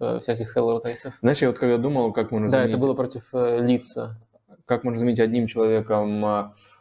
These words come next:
Speaker 2: а, Родри, а, а, невозможно, но вот если решать проблему к-, противодействия контратакам и вот быстрым атакам, которые ты сейчас, э, показывал, м,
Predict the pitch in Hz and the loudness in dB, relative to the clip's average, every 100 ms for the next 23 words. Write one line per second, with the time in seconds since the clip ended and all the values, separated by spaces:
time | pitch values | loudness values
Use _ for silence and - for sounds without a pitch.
0 | _ _ 117 110 107 117 143 143 120 110 | _ _ -2 0 0 0 0 0 0 2
1 | 107 - - 117 107 104 - - - 76 | 0 -4 -10 -6 -2 -2 -4 -8 -10 -10
2 | 69 - 73 - _ - _ - 135 127 | -12 -16 -20 -20 _ -20 _ -2 2 2
3 | 120 196 196 110 - _ - 117 127 135 | 2 0 0 -2 -4 _ -8 -2 2 2
4 | 120 117 135 135 123 120 117 - 110 - | 0 0 -4 -2 0 2 2 0 -6 -10
5 | _ 120 120 - 127 123 117 123 123 113 | _ 0 0 2 0 0 0 0 0 -2
6 | - _ - _ _ _ 127 117 123 123 | -6 _ -20 _ _ _ -2 2 2 2
7 | 131 - 120 113 110 107 120 117 113 110 | 0 0 0 2 2 0 0 0 0 0
8 | 131 131 113 110 107 113 123 - 110 110 | -2 -2 -4 -2 -4 -2 -2 -2 -4 -2
9 | 113 110 101 104 110 104 107 - - 107 | -2 -2 -2 0 0 0 -4 -4 -4 -4
10 | - 113 107 104 165 160 117 - - - | -2 -2 0 0 0 2 -2 -4 -14 -20
11 | - _ 117 113 110 107 104 104 104 | -20 _ -6 -2 0 2 2 0 -4